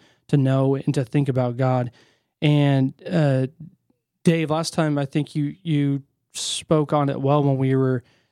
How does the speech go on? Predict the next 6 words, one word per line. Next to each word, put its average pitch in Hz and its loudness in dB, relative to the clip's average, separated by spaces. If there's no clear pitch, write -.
thinking 156 2
through, 135 0
um, 139 -2
like, 156 0
ways 160 -2
people 151 -2